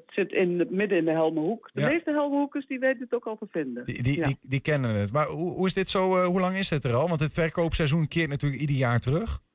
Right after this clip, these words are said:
Speaker 1: Ja, het keert ieder jaar terug. Dit jaar was best spannend, omdat het, eh, ja, eigenlijk eerst heel lang veel te koud was en daarna heel lang heel heet.
Speaker 2: Hmm.
Speaker 1: En dat, eh, ja,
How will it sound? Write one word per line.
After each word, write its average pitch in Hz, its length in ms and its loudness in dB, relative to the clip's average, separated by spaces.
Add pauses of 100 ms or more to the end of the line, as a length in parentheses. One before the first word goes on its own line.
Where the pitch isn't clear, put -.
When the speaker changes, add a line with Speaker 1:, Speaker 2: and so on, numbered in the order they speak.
(140)
Speaker 1:
Ja, 240 160 2
het - 100 -6
keert 247 240 2
ieder 277 200 0
jaar 202 200 2
terug. 254 340 -2
Dit 269 160 -2
jaar 240 180 0
was 196 160 -4
best 185 220 -4
spannend, 277 460 0
omdat 202 300 0
het, 175 180 -6
eh, 170 400 0
ja, 180 180 -6 (120)
eigenlijk 196 360 -4
eerst 180 280 -4
heel 185 340 0
lang 180 280 -4
veel 175 140 -4
te - 100 -18
koud 180 320 -2
was 156 200 -8
en 165 400 -8
daarna 170 400 0
heel 175 300 0
lang 156 280 0
heel 165 380 -4
heet. 208 420 -4
Speaker 2:
Hmm. 160 280 -2
Speaker 1:
En 190 340 0
dat, 175 260 0
eh, 180 280 2
ja, 151 220 0